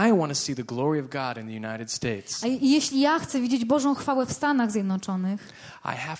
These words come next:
Speaker 1: to begin by ministering to families.
Speaker 2: muszę zacząć od służenia rodzinom.
Speaker 1: Listen to me.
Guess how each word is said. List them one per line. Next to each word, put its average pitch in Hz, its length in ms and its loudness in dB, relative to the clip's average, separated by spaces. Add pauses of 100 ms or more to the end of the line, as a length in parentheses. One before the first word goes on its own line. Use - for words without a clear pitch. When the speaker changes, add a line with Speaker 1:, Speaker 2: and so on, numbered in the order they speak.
Speaker 1:
to 170 100 -4
begin 127 720 -4
by 113 180 -4
ministering 127 840 -8
to 123 100 -12
families. 101 720 -10 (400)
Speaker 2:
muszę 302 380 4
zacząć 247 520 0
od - 180 -2
służenia 254 580 2
rodzinom. 202 600 -2 (580)
Speaker 1:
Listen 135 280 -2
to 113 120 -12
me. 95 100 -16